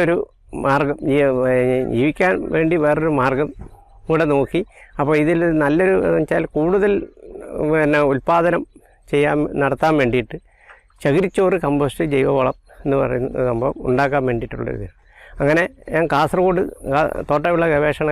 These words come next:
കേന്ദ്രത്തിൽ ചെന്ന് അതിൻ്റെ ഒരു ഗൈഡ് ലൈൻസ് അവിടുന്ന് വാങ്ങിച്ച് അത് അവരുടെ അംഗീകാരത്തോടു കൂടി തന്നെ ഞാനിത് ചെയ്യാൻ വേണ്ടി തുടങ്ങി. അത് കഴിഞ്ഞ് ചെയ്തതിന് ശേഷം ഇത് സാമ്പിൾ കൊണ്ടുപോയി അവിടെ ടെസ്റ്റ് ചെയ്ത് അവർ നല്ല പെർഫോമൻസ് ആണ് പറഞ്ഞത്.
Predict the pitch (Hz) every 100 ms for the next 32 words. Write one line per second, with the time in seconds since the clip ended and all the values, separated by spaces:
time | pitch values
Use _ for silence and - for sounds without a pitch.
0 | 143 139 139 - 151 127 123 180 - -
1 | - - 135 160 170 165 139 147 147 160
2 | 120 - - - 123 127 123 123 - 151
3 | - - - - 131 170 - - 151 156
4 | 170 - - - _ - 147 165 170 156
5 | 175 165 165 160 165 156 151 151 151 127
6 | - - - 143 160 170 139 117 123 123
7 | 202 _ _ - 135 165 160 160 170 151
8 | 151 175 180 139 131 147 - _ _ -
9 | - - 143 160 139 147 170 185 156 143
10 | 139 156 - 135 143 131 - 156 131 131
11 | - _ _ _ _ 131 139 160 - -
12 | - _ - 135 185 - - - 156 139
13 | 165 151 151 - 123 123 113 123